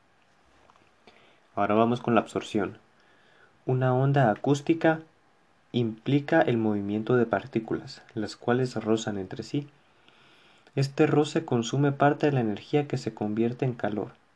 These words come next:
disminuyendo la energía acústica total. La pérdida de energía o absorción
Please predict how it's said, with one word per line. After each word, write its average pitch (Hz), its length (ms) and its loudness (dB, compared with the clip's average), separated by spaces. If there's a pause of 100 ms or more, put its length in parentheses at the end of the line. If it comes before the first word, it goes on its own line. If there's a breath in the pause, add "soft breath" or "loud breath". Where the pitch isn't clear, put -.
(100)
disminuyendo 110 640 -2
la 131 80 0
energía 104 380 -2
acústica - 440 -6
total. - 400 -6 (840 soft breath)
La 123 120 -2
pérdida 139 320 2
de 143 60 4
energía 123 480 2
o 101 140 2
absorción 110 640 -4